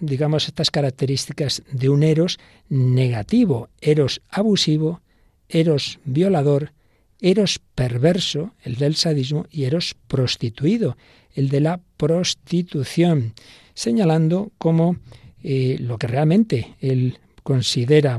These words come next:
pues, digamos, pecados, al menos desde una perspectiva ética y psicológica,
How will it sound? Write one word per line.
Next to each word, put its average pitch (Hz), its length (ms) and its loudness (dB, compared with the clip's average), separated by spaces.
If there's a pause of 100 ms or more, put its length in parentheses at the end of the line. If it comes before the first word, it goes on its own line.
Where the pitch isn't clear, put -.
pues, - 280 -6 (340)
digamos, 139 440 -4 (100)
pecados, 147 680 -2 (120)
al 117 120 -8
menos 127 260 -2
desde 123 160 -4
una 127 140 -2
perspectiva 123 640 -6
ética 139 640 0
y 131 80 0
psicológica, 185 680 -4